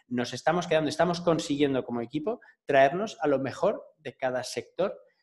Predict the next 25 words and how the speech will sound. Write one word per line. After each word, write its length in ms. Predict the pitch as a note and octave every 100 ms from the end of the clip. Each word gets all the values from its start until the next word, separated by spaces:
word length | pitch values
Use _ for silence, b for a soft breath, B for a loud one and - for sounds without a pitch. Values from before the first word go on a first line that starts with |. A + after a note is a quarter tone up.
| _
que 140 | C#3+ C3
consideramos 520 | B2+ C3 B2+ D3+ D#3
que 100 | D3+
necesitamos, 600 | C3+ A#2 A#2 A2+ G2+ -
tío. 140 | A2
Y 120 | A#2+
eso, 320 | D3 D3 A#3 - -
para 180 | C#3 B2
mí, 160 | E3 G#3+
o 40 |
sea, 140 | D3
la 100 | B2+
satisfacción 680 | A#2+ B2+ B2 - B2+ - E3
que 60 | E3+
me 100 | F#3+
genera 380 | - B2+ G#2 F2+ b b b b
el 200 | B2 -
poder 380 | B2+ C#3 D#3+ D#3+
traerte 400 | C3+ B2 A2 A2+
a 60 |
la 100 | A2
persona 380 | A2+ - D#3 D#3+
que 100 | E3
quieres 400 | - A#2+ G#2 -
para 320 | - A#2+ A2+